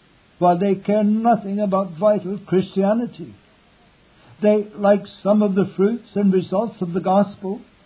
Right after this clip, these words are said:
but not the root from which these fruits alone can grow, or the doctrines with which they are inseparably connected. Hundreds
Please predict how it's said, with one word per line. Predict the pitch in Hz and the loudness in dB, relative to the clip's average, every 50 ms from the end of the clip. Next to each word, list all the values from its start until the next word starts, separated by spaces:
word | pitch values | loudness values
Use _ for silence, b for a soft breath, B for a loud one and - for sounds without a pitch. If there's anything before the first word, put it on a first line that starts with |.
| _ _ _ _ _ _ _ _ _ - | _ _ _ _ _ _ _ _ _ -4
but | 202 214 202 | -2 0 2
not | 233 202 202 202 - | 2 2 2 2 0
the | 202 196 | 0 0
root | 185 233 226 190 - - | 0 -2 -4 -4 -2 2
from | 208 214 214 196 - - - - | 2 4 4 4 0 -2 -8 -6
which | - 190 208 - - - - | -2 -2 -2 -2 -4 -8 -4
these | 202 202 202 - - - - | -2 -2 -2 -2 -4 -6 -4
fruits | 185 196 202 190 196 - - _ _ - | -2 -2 -2 -2 -4 -12 -20 _ _ -2
alone | 214 214 202 196 214 214 196 196 202 190 196 - | 0 0 2 2 2 2 2 2 2 0 0 0
can | 196 196 196 175 | 0 0 0 0
grow, | 190 202 202 226 233 233 170 156 175 - _ _ _ _ _ b b b b b b | 0 0 0 0 0 -4 -8 -10 -16 -20 _ _ _ _ _ b b b b b b
or | - 180 190 | 2 4 4
the | 190 214 | 4 4
doctrines | 202 175 226 226 208 220 - - 185 170 156 143 131 120 - - _ _ _ _ _ _ _ _ _ _ _ _ _ - | 2 2 2 2 2 0 -6 -10 -10 -8 -8 -10 -12 -16 -18 -20 _ _ _ _ _ _ _ _ _ _ _ _ _ -2
with | 165 170 165 - - - | -2 -2 -2 -2 -4 -4
which | 180 180 175 - - - | -4 -4 -4 -8 -10 -8
they | 185 180 180 | -4 -4 -2
are | 175 175 175 160 - - _ - | 0 0 -2 -2 -6 -10 _ -4
inseparably | 180 175 156 - - - 190 214 202 - - 180 151 147 160 185 180 | -2 -2 -2 -2 0 2 2 2 2 0 -6 -12 -8 -6 -4 -4 -4
connected. | 180 - 185 185 202 220 226 220 - - 247 226 151 120 107 - _ _ _ _ _ _ _ _ _ _ _ _ _ _ _ _ _ _ _ _ _ _ _ _ _ _ _ _ _ _ _ _ _ - | -4 -2 0 0 0 0 0 -4 -8 -12 -14 -14 -14 -14 -18 -20 _ _ _ _ _ _ _ _ _ _ _ _ _ _ _ _ _ _ _ _ _ _ _ _ _ _ _ _ _ _ _ _ _ 0
Hundreds | 180 233 214 185 233 226 196 165 | 0 0 0 0 -4 -6 -8 -8